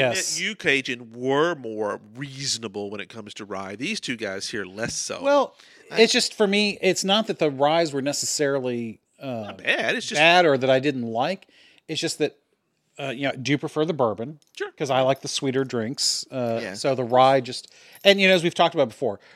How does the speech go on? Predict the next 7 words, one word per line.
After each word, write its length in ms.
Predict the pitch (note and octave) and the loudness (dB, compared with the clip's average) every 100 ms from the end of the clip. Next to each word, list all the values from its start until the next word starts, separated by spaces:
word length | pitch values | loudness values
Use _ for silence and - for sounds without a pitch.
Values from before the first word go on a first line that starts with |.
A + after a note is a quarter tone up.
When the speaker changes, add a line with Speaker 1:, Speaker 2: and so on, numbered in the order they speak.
| _ - | _ -20
Speaker 1:
rye, 640 | A#2+ C3 C3+ C#3+ D3+ D3 _ _ _ _ - | -2 6 6 8 4 2 _ _ _ _ -10
if 140 | D#3 | -8
you're 100 | C#3 | -6
gonna 240 | C3+ B2+ B2+ _ - | -4 -4 -4 _ -10
have 300 | E3 D3+ A#2 | -4 -4 0
different 320 | C#3+ E3+ D3 | 0 0 -2
bourbons, 580 | C#3+ D3 D#3 D#3 - | 0 0 -2 -4 -10